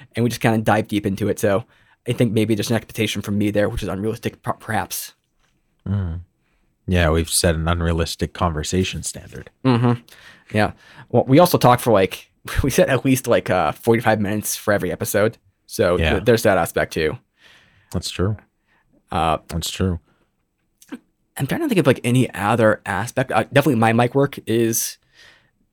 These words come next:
Speaker 1: pretty, pretty great, I gotta say. Uh, I, I think both of us do a really good job. And I th-,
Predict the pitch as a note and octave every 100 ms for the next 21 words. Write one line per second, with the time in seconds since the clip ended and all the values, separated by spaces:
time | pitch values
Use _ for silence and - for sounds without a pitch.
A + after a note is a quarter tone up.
0 | - D3+ - _ - - C3 A#2+ - B2
1 | A#2+ B2 C#3 - - C3+ C3+ C3 C#3+ E3+
2 | - - - - - G#2+ G#2 G#2 _ _
3 | _ - - C3 - - - - - B2+
4 | C3 - - _ _ - A#2+ - G#3+ -
5 | - - _ G#2+ G#2 G2+ - A#2+ A2+ G#2
6 | G2 G2+ G#2 E2+ D2+ A#2+ - _ _ _
7 | _ _ _ _ _ G2+ G#2+ G#2 G#2 G#2+
8 | - - - _ _ _ _ _ _ _
9 | _ _ _ _ - A#2+ -